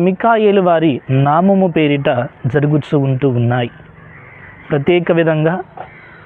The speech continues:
తెలుగు రాష్ట్రాలలో ఉన్నటువంటి ప్రతి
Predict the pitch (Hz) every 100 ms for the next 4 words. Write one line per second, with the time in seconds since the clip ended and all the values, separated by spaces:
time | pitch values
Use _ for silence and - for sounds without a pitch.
0 | - - - - - - - - - -
1 | - - - 240 254 247 208 214 - -
2 | 233 226 226 202 196 190 180 185 170 226
3 | 240 381 415 - - - - 208 202 240